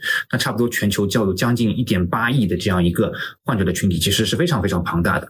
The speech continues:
而且内异症呢，它不单单是一个疾病，它还许是很多其他疾病的这样的一个诱因啊，像百分之二十到百分之五十的不孕症患者，他可能会合并有内异症。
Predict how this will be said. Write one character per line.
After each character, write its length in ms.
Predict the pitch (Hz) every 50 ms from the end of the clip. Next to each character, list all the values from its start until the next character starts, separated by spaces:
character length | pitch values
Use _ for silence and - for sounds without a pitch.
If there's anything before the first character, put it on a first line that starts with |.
| _ -
而 80 | 127
且 100 | 135 - 131
内 180 | 156 208 202
异 60 | 175 160
症 200 | 165 185 175 147
呢， 100 | 127 120
它 140 | - - -
不 160 | - - 175
单 200 | 180 - 170 175
单 180 | 170 175 175 170
是 160 | - - 143
一 40 | 127
个 80 | 160 147
疾 220 | - - - -
病， 200 | - 131 104 87
它 160 | - - 143 139
还 180 | - - 127
许 200 | 147 - - 104
是 260 | 101 - - 127 107 104 - - - -
很 260 | - - - 104 90 82
多 300 | - 135 151 175 175 175 -
其 160 | - - -
他 180 | 120 131 156 311
疾 180 | 302 - - 98
病 160 | 107 110 104
的 80 | 92 92
这 100 | - 117
样 60 | 110
的 60 | 104
一 40 | 98
个 60 | 117
诱 180 | 147 175 - -
因 200 | 104 120 127 -
啊， 140 | - 92 87
像 260 | 87 - 120 107 101 - - - - - - _ -
百 120 | - 92
分 180 | - 147 147 151
之 300 | 135 135 139 143 - -
二 180 | - - 165 -
十 160 | - - 120
到 100 | 120 131
百 120 | 104 - 80
分 140 | - 135
之 100 | 151 151
五 100 | 160 101
十 100 | 85 -
的 80 | 135 135
不 160 | - 113 131
孕 80 | 160 151
症 120 | 143 160 160
患 200 | - 196 139 107
者， 140 | - -
他 100 | - -
可 140 | 107 - -
能 140 | 85 85 92
会 120 | - -
合 160 | - - - 90
并 140 | 87 104
有 100 | 90 85
内 120 | 82 82 87
异 80 | 85 82
症。 180 | - 95 87